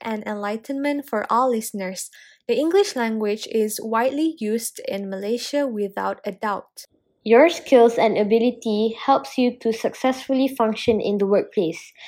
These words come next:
Speaker 2: If workplaces are looking for employees who can speak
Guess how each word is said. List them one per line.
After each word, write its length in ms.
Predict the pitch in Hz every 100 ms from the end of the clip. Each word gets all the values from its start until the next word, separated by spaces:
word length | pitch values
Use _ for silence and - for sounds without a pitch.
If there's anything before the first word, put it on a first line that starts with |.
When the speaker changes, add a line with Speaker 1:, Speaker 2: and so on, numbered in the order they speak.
| - - _ -
Speaker 2:
If 280 | 339 349
workplaces 800 | 240 262 - - 269 262 262 247 -
are 320 | 233 214 208
looking 340 | 220 233 294 277
for 240 | - 226
employees 640 | - 214 - 226 247 247 -
who 140 | 226
can 200 | 226 208
speak 380 | 208 - 240